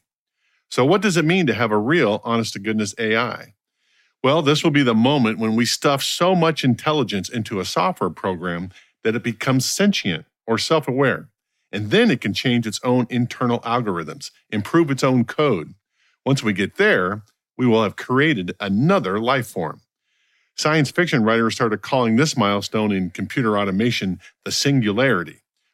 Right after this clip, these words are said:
which for me is best represented in the old Arnold Schwarzenegger movie, The Terminator, when Skylab wakes up and decides that humans are not necessary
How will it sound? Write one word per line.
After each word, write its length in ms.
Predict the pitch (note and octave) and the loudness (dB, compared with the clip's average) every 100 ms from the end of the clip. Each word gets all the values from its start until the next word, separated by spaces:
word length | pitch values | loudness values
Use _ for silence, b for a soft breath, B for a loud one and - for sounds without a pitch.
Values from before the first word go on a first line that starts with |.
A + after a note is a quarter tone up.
| - | -8
which 160 | A2 | -6
for 140 | - A2 | -2 2
me 600 | C#3+ G3+ F#2+ F2+ B2 C3 | 4 2 0 -2 -8 -10
is 160 | A2+ G2 | -10 -4
best 320 | A2+ B2+ - | -2 -2 0
represented 640 | A2+ G#2+ G2 G#2+ G2+ G2+ | -2 -2 -2 0 0 -2
in 100 | F#2+ | -6
the 120 | F#2 G#2 | -6 0
old 260 | B2 A#2+ - | 0 0 0
Arnold 280 | A#2 G#2+ G2 | 0 0 -2
Schwarzenegger 600 | - B2+ B2 G#2 F2+ F#2+ | -4 -4 0 -2 0 -2
movie, 240 | F#2+ F#2 | -2 -4
The 140 | F2 | -8
Terminator, 640 | D#2+ - E3+ A#2+ E2+ - - _ _ _ - | -10 -2 0 2 0 -6 -16 _ _ _ -10
when 120 | G2 | -6
Skylab 640 | - C3+ C3 C3 A#2+ G#2+ | -4 0 2 2 2 2
wakes 340 | G#2+ D#3 C3+ | 2 2 2
up 220 | A#2+ G2+ G#2+ | 0 0 0
and 100 | G2 | -4
decides 380 | F#2 A2+ G#2+ | -2 -2 -2
that 140 | F#2+ E2+ | -4 -4
humans 420 | C#3 C#3 G#2+ G2 | 0 2 2 0
are 60 | F2+ | -2
not 240 | A2 B2 | 0 0
necessary 640 | B2 A#2 G2+ F#2 E2 D#2+ | -2 -4 -6 -6 -6 -6